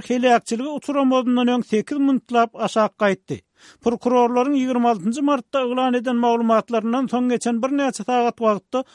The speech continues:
howa ýollarynyň bir näçe uçaryň pilotlarynyň kabinasyna hemişe iki adamyň bolmagyny hökman düzgün öwürdi.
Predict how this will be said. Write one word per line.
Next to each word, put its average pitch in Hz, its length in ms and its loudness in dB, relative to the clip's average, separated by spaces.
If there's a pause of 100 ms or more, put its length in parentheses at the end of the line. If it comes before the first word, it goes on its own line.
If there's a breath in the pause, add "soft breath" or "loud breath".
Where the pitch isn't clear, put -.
(220 soft breath)
howa 262 320 4
ýollarynyň 254 540 -2
bir 269 180 -2
näçe 254 320 0
uçaryň 233 420 -2
pilotlarynyň 247 600 0
kabinasyna 233 760 0 (220 loud breath)
hemişe 277 480 0
iki 220 200 -4
adamyň 262 420 2
bolmagyny 240 520 2 (100)
hökman 220 540 0
düzgün 220 280 0
öwürdi. 196 440 0